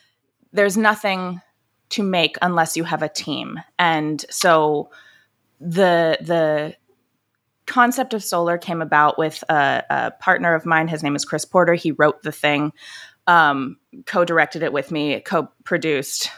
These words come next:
composed. We have a very small team, but, um, so Chris and I brought on C J, our sound designer. And so, uh, C J kind of built the sound of the world. And, uh, we were,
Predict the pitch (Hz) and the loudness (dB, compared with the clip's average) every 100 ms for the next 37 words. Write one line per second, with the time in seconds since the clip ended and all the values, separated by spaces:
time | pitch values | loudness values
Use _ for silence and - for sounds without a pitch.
0 | _ 262 208 160 143 147 - 190 190 190 | _ 0 2 2 0 -2 0 2 2 2
1 | 202 151 180 - 165 156 156 180 156 147 | 2 2 -6 -2 2 2 0 -4 -2 -4
2 | 151 - - - 208 175 - 180 165 147 | -8 -12 -16 0 4 4 4 4 6 4
3 | 139 - _ _ _ - 196 175 - 233 | 0 -8 _ _ _ 0 0 0 0 0
4 | 240 220 - 180 175 175 175 175 175 - | 0 -4 0 2 2 2 0 -2 -10 -20
5 | - _ _ 175 160 139 - 170 156 151 | -20 _ _ 4 6 4 2 0 0 0
6 | 156 - 208 196 196 180 175 - 175 170 | -2 -2 -2 0 2 4 2 2 2 2
7 | 175 165 170 165 165 160 160 156 165 160 | 0 2 2 2 2 2 2 2 0 -2
8 | - 165 151 143 139 - 139 127 - - | -2 0 0 0 -4 -2 -2 -2 -4 -4
9 | 190 170 170 165 165 160 175 165 180 - | -2 0 -2 -2 -6 -2 -2 -4 -6 -2
10 | 185 180 170 156 165 151 151 135 117 - | 0 0 -2 -6 -8 -6 -4 -2 -4 -10
11 | - - 170 156 151 156 156 - - - | -12 -6 -4 -2 -6 -8 -12 -16 -20 -20
12 | - 160 147 139 165 175 160 156 156 | -6 0 2 2 0 2 4 4 4